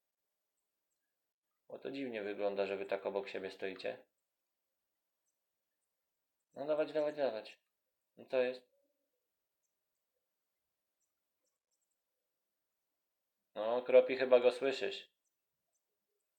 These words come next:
Nie wiem, nie jestem na Discordzie, nie mi to oceniać, ocenicie sami, zostawcie komentarz. Kurczę, ale grafa spadła totalnie.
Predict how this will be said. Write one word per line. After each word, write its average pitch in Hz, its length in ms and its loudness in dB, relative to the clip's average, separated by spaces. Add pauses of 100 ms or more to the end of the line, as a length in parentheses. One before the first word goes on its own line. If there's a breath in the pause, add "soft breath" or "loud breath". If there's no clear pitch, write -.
(1800)
Nie 92 180 -12
wiem, 92 180 -12
nie 104 80 -4
jestem 101 260 -6
na 95 80 -6
Discordzie, 95 580 -8
nie 101 140 -6
mi 95 140 -12
to 101 260 0
oceniać, 101 840 -4
ocenicie 98 440 -10
sami, 101 340 -6
zostawcie 98 400 -10
komentarz. 92 640 -4 (920)
Kurczę, 120 580 2
ale 123 220 8
grafa 120 400 8
spadła 101 480 2
totalnie. 123 960 6